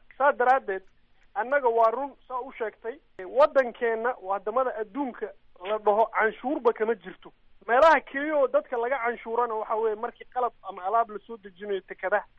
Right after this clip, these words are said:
Taasna dadku aad bay uga qaylayaan, canshuurtaana la ku badiyey. Marka, waa nasiib darro, because lacagtani dowladda soo gurato, shacabkeennu ma aaminsana lacagtani waxbaa lagu qabanayaa. Waxay aaminsan yihiin lacagtani waa la xadayaa,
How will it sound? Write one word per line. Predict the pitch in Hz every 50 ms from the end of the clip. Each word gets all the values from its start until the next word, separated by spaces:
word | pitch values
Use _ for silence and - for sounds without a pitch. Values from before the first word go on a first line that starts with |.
| _ _
Taasna | - 262 285 294 294 - 277 262 247 220 208 190 - 190
dadku | 247 254 254 - 220 -
aad | 208 240 254 262 254 254 254 233 214
bay | 226 240 233
uga | 233 233 247
qaylayaan, | 247 - 240 233 233 240 240 233 240 233 233 226 220 - 175
canshuurtaana | 196 220 214 - 247 262 262 - 254 240 233 233 233
la | 233
ku | 226 - 254 220
badiyey. | 233 226 226 233 233 240 240 240 220 - - -
Marka, | 262 311 - - - - - - - -
waa | 180 185 202 220
nasiib | 220 220 220 214 - 233 233 233 196 185
darro, | 277 294 - 214 170 - _ _ - - _ _ -
because | 220 - - 277 277 277 - -
lacagtani | 214 226 269 370 381 - 302 269 269
dowladda | 220 196 233 247 285 339 359 269 262 - -
soo | 277 294 330 277 220
gurato, | 220 240 233 220 220 - 226 208 _ _ _ _ _ _ _ _
shacabkeennu | - - 277 294 294 - - 269 254 247 240 240
ma | 233 294 277 254
aaminsana | 262 254 247 240 226 214 202 - - 214 202 196
lacagtani | 190 202 226 254 262 _ - 226 226
waxbaa | 214 - 233 254 247
lagu | 226 226 240 233 -
qabanayaa. | - 214 214 220 214 202 190 180 165 _ _ _ _ _ _ -
Waxay | 247 277 302 269 240
aaminsan | 214 247 262 262 262 262 - _ - 359 359 330
yihiin | 285 254 240 247 262 269 214
lacagtani | 202 214 247 254 - - 226 226
waa | 220 214 214
la | 208 202 -
xadayaa, | - 285 277 269 - 269 277 311